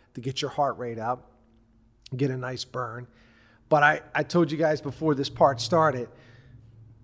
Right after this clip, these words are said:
that you were probably thinking, "Well, we're gonna hear something, like, he's gonna show us how to do an upper body workout." And I thought I was too. But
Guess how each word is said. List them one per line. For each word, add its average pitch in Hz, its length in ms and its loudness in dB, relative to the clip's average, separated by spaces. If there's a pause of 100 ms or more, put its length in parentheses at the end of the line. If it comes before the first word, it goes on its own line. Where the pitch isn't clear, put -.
(260)
that 131 220 -4
you 151 60 -2
were 131 100 -6
probably 156 420 2
thinking, 135 460 -6
"Well, 135 440 -4 (640)
we're 135 180 0
gonna 143 120 2
hear 139 200 0
something, 110 460 -4 (200)
like, 107 340 -14 (380)
he's - 180 -14
gonna 139 140 0
show 139 240 -2
us 131 100 -6
how 135 140 0
to 131 80 -4
do 123 340 -6
an 127 100 -12
upper 123 180 -10
body 113 320 -2
workout." 104 460 -8 (120)
And 139 100 -4
I 139 160 4
thought 175 240 4
I 180 80 0
was 180 280 -2
too. 214 300 -2 (500)
But 151 600 -2